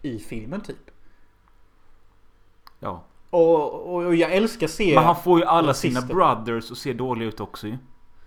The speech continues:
Speaker 1: Ja, jo, jo. Oh ja, oh ja, oh ja. För att hans brothers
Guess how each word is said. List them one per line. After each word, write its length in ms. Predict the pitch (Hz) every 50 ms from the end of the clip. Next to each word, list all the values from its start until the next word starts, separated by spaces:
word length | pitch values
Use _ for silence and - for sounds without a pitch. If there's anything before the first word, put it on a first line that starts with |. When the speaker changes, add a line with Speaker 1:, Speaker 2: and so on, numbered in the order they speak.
| - _ _ - -
Speaker 1:
Ja, 240 | - 131 120 135 147
jo, 240 | 143 127 139 156 180
jo. 220 | 160 127 117 - -
Oh 220 | - 131 151 175
ja, 220 | 165 117 107 - - -
oh 240 | 139 135 135 139
ja, 140 | 131 117 - - - - - -
oh 180 | 135 127 127
ja. 160 | 123 113 113
För 180 | 107 - - 135
att 100 | 131 -
hans 260 | - 147 139 123 -
brothers 460 | 143 131 160 151 127 110 120 120 120